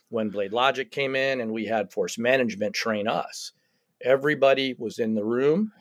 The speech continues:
and there was no question. This is what we're doing. You come along for the journey or not.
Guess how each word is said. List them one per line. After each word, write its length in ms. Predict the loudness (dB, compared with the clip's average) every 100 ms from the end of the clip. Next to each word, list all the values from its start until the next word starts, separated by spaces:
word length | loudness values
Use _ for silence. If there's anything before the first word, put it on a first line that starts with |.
| -6
and 120 | 0
there 100 | 0
was 180 | 0 0
no 180 | 2
question. 560 | 4 2 2 -2 -12 -16 _ -6
This 200 | -4 -2
is 100 | 0
what 140 | 2
we're 100 | 2 4
doing. 400 | 6 6 4 0 _ _ _ _ _ _ -14
You 340 | -8 -6 -6 _
come 200 | -2 2
along 280 | 4 4 2
for 140 | -4
the 100 | -4
journey 460 | 0 2 2 2 -4 -2
or 100 | -2
not. 240 | -2 -8